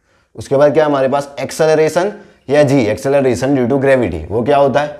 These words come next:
तो होता है एल वन टी माइनस टू होता है। उसके बाद है हमारे पास फोर्स, तो वो क्या होता है? होता है एम वन एल वन टी माइनस टू।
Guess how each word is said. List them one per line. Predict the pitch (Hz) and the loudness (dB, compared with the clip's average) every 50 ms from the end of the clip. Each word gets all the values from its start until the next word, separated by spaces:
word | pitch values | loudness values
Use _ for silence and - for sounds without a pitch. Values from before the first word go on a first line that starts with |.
| - - _ _ | -18 -20 _ _
तो | - 117 | -6 -4
होता | 123 120 135 135 | -2 0 0 -2
है | - - - | -2 -2 -2
एल | 120 120 117 | 0 2 2
वन | 120 120 139 151 160 | 2 2 2 0 0
टी | 143 - 131 131 135 | 0 -2 -2 0 0
माइनस | 127 117 104 101 110 135 175 - - - | 0 0 -2 -2 -2 -2 -4 -4 -4 -4
टू | 151 127 101 | -2 -2 -2
होता | 90 85 82 - 82 | -2 -6 -8 -10 -12
है। | 76 78 - _ _ _ _ _ _ _ _ _ _ - | -12 -12 -16 _ _ _ _ _ _ _ _ _ _ -12
उसके | 104 - - 131 | -8 0 2 2
बाद | 127 123 | 4 4
है | 135 139 | 4 2
हमारे | 131 127 127 123 127 | 2 0 0 -2 0
पास | 117 131 131 135 135 131 131 - - | 0 2 2 2 2 0 -2 -2 0
फोर्स, | 147 147 156 165 170 - - - - - - | 2 4 4 4 2 -2 -10 -16 -20 -10 -6
तो | 117 | -4
वो | 113 120 | -4 -2
क्या | 123 135 147 143 | -2 0 0 0
होता | 139 131 117 107 | 0 0 0 -2
है? | 92 85 - - - - _ _ | -4 -6 -10 -16 -20 -20 _ _
होता | 107 117 123 117 139 | -6 -4 0 0 0
है | 139 135 - 120 | 0 0 -2 -2
एम | 120 120 120 | -2 0 0
वन | 117 139 160 190 190 - - - - _ _ - | 2 2 0 0 -2 -6 -12 -18 -20 _ _ -4
एल | 123 123 120 123 | -2 0 0 2
वन | 123 131 147 160 151 | 2 2 0 0 -2
टी | - 151 135 135 131 | -2 -2 -2 0 0
माइनस | 127 117 104 101 110 127 131 - - | -2 -2 -2 -2 -2 -4 -4 -6 -6
टू। | - 107 | -6 -6